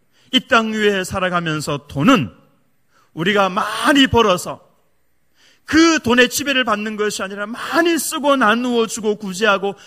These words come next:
선교하면서 그러면서 살아가야 될 돈이다라고 하는 것을 여러분 꼭 기억을 하시고 돈의 주인이 되어서 살아가시기를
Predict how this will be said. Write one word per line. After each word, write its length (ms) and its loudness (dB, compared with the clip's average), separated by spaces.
선교하면서 1000 -2
그러면서 500 2
살아가야 480 -4
될 220 -4
돈이다라고 1120 -2
하는 260 -4
것을 440 -6
여러분 300 -6
꼭 340 -4
기억을 420 -2
하시고 420 -8
돈의 420 4
주인이 380 6
되어서 400 2
살아가시기를 920 0